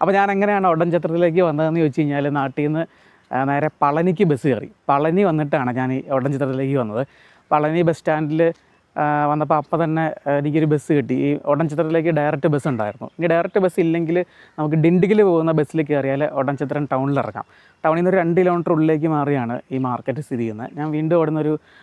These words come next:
ലോക്കൽ ബസ്സിൽ കയറിയാണ് ഇവിടെ എത്തിയത് ട്ടോ. ആ, മൊത്തം പളനിയിൽ നിന്നൊരു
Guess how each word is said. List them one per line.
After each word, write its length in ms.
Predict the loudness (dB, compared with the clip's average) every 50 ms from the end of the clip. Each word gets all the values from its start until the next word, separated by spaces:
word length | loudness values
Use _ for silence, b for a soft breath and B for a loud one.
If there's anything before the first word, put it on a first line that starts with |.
| b b 0
ലോക്കൽ 240 | 0 0 0 0 -2
ബസ്സിൽ 280 | -2 -2 -4 -4 -4
കയറിയാണ് 400 | -2 -2 -2 -2 -2 -2 -2 -2
ഇവിടെ 140 | -2 -2 -2
എത്തിയത് 280 | -2 -2 -4 -4 -2 -2
ട്ടോ. 120 | -4 -4 -6 b b b b b b b b b _ -8
ആ, 240 | -4 -4 -2 -2 -2
മൊത്തം 360 | -2 -2 -4 -2 -2 -2 0
പളനിയിൽ 220 | 0 0 0 0 0
നിന്നൊരു 320 | 0 0 2 2 0 0